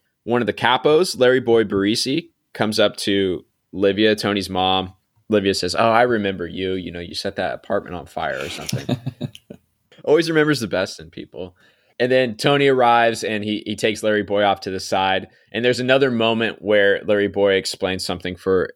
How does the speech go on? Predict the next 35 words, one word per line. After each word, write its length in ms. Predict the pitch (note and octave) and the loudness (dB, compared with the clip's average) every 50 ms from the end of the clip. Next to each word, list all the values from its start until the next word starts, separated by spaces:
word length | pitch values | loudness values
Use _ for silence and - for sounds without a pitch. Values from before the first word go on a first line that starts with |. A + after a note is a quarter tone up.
| _ _ _ | _ _ _
the 160 | F#2 G#2 G#2+ | -2 0 2
audience, 540 | - F#2 G2 G2+ G2+ G#2+ A2 A2+ A#2 - - | 4 4 4 4 4 4 2 0 -2 -4 -10
because 340 | - - G2 - A2 F#2+ G#2+ | -10 -10 -4 -4 -2 2 2
obviously 380 | G2+ G#2+ G2+ G2 - - F#2+ | 2 2 2 0 -4 -6 -6
Tony 280 | F2+ - - F#2+ F#2+ F2+ | -6 -6 -8 -6 -6 -6
would 140 | E2+ E2+ F2+ | -8 -8 -6
know 220 | F#2 F#2+ F#2 F#2 | -2 -2 -2 -2
this. 340 | D#2+ C#2 D2 D2 - - - | -2 -2 -4 -6 -6 -10 -12
He 120 | - F#2 F2+ | -12 -12 -8
says, 300 | - - E2 E2+ - - - | -4 -4 -4 -4 -6 0 2
"Oh, 160 | A#2 A#2 A2+ | 4 4 4
the 80 | G2+ | 2
feds 320 | G#2 - - B2+ C3+ A#2+ A2 | -2 0 2 2 2 4 2
are 60 | G#2 | 2
never 260 | G#2 A#2+ C3+ B2+ A#2+ | 4 4 4 4 2
going 180 | G#2+ G#2 F#2+ F#2+ | 0 0 0 0
to 40 | F#2 | -2
surveil 400 | - - G2 E2 G2 F#2 F2 F2 | -2 -2 0 2 2 2 2 2
an 80 | D#2+ C2 | 0 0
old 240 | D#2+ E2+ D#2+ - | -2 -2 -2 -2
folks' 260 | - F2 D2+ D2 - - | -2 -2 -2 -2 -2 -2
home." 280 | D#2 D2 C#2 A#1+ - _ _ _ _ _ _ _ _ | -2 -2 -2 -6 -8 _ _ _ _ _ _ _ _
And 100 | - F#2+ | -4 -2
that's 160 | F#2+ F#2+ - | -2 0 2
why 100 | - F#2 | 4 4
he 60 | F2 F2 | 4 4
wants 200 | F2 F2+ - - | 2 0 -4 -4
to 80 | E2+ | -4
bring 180 | - F2 F2 F2+ | -2 -4 -4 -4
his 180 | E2 D#2 - | -8 -12 -12
mom 240 | E2 E2 E2+ E2+ E2+ F2 | -10 -10 -10 -8 -6 -2
there. 280 | E2 E2 E2 F2+ F2+ - _ _ _ _ _ _ | 2 2 2 2 0 -6 _ _ _ _ _ _
Where 80 | _ F#2 | _ -4
it's 80 | F#2+ - | 0 0
like, 120 | F2+ D#2+ | 0 -2